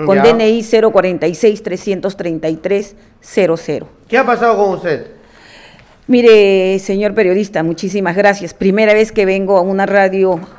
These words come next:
Speaker 1: a hacer una denuncia de injusticia.
Speaker 2: Ujú.
Speaker 1: Que en la, en la fecha primero de agosto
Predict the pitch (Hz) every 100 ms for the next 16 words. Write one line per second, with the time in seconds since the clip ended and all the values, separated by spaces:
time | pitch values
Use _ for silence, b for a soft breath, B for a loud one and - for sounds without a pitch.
0 | - 208 - 220 226 226 202 196 220 208
1 | 233 196 170 151 - 170 - 143 156 139
2 | 127 139 147 - 247 214 214 220 - -
3 | 226 220 220 302 330 294 254 208 196 -
4 | 214 254 254 240 202 254 - 320